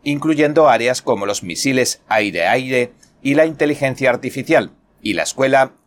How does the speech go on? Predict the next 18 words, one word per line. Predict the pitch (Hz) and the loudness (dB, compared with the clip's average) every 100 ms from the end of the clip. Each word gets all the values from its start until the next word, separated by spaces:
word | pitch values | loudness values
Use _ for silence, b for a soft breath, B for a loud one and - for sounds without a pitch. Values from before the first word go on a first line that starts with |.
| - | -6
alberga | 98 85 123 156 160 | -4 -2 -2 0 2
varios | 151 160 151 - | 2 2 0 0
laboratorios | 107 104 87 143 147 - - | 0 2 0 -2 -2 -4 -4
centrados | 139 98 98 - 107 98 117 | -4 -4 -2 0 0 -2 -4
en | 101 | -2
la | 104 | -2
defensa. | 110 135 107 - - - _ _ _ _ _ _ _ _ _ | -2 -4 -4 -4 -8 -12 _ _ _ _ _ _ _ _ _
El | 107 104 | -4 -2
Pentágono | - 98 127 135 156 | -2 -4 0 2 2
también | 147 131 151 | 0 0 0
destacó | 143 - 117 139 | 0 0 -2 0
el | 147 | 0
papel | - 101 143 151 - | 0 0 0 -2 -4
de | 123 120 | -2 0
la | 107 | 0
Universidad | 107 101 - 107 127 | -2 -6 -4 0 0
de | 113 | 0
Tsinghua | - 147 - 123 120 | -4 -6 0 2 2